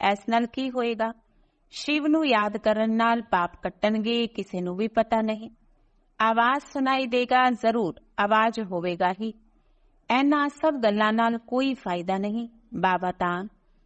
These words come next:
ਸਭ ਗੁਰੂਆਂ ਤੋਂ ਅਨੁਭਵੀ ਹੈ ਨਾ। ਬਾਬਾ ਨੇ ਕਿਹਾ, "ਹੇ ਅਰਜੁਨ, ਇਹਨਾਂ ਸਭ ਨੂੰ ਛੱਡੋ। ਸਤਿਗੁਰੂ ਮਿਲਿਆ, ਇਹਨਾਂ ਸਭ ਦੀ ਦਰਕਾਰ ਨਹੀਂ।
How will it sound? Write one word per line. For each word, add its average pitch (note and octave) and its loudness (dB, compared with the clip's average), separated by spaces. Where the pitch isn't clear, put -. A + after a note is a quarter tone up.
ਸਭ C#4 2
ਗੁਰੂਆਂ C4 0
ਤੋਂ C4+ 0
ਅਨੁਭਵੀ G#3+ -4
ਹੈ F3 -2
ਨਾ। G3+ -6
ਬਾਬਾ F3+ 2
ਨੇ F3+ -2
ਕਿਹਾ, G#3 0
"ਹੇ F3+ -2
ਅਰਜੁਨ, G#3+ -4
ਇਹਨਾਂ C#4+ 2
ਸਭ D4+ 0
ਨੂੰ D4+ 2
ਛੱਡੋ। F#3 -6
ਸਤਿਗੁਰੂ B3+ 0
ਮਿਲਿਆ, F#3 0
ਇਹਨਾਂ B3 2
ਸਭ B3 0
ਦੀ B3+ -4
ਦਰਕਾਰ F#3 0
ਨਹੀਂ। F#3 -6